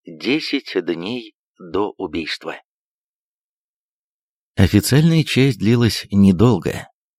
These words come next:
Сандра коротко поведала присутствующим о будущих звёздах отечественной живописи и сообщила, что во время выставки их картины можно приобрести по фантастически низкой цене.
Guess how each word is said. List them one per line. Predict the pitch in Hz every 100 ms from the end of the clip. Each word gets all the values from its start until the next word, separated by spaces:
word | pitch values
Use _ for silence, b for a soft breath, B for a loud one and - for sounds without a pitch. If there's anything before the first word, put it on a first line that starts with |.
| _
Сандра | - - 113 131 120 113
коротко | - 104 110 -
поведала | - 92 92 90 87
присутствующим | - 80 - - - 67 71 - 60 - _ _
о | - 87
будущих | 73 143 156 - 113
звёздах | 90 82 135 123 117
отечественной | 104 - - - 107 101
живописи | 85 85 58 - - 55 - _ _ _ _ _
и | - 202
сообщила, | - 165 147 - 120 139
что | 123 -
во | 95
время | 76 90 117 92
выставки | 69 76 - 120 - 120 - _
их | 90 78
картины | - 76 - - 95 110
можно | 76 76 -
приобрести | - 67 57 - - - 117 _ _ _ _ -
по | 90
фантастически | - 196 - 92 - - 185 175 -
низкой | 135 131 - 110
цене. | - 90 62 64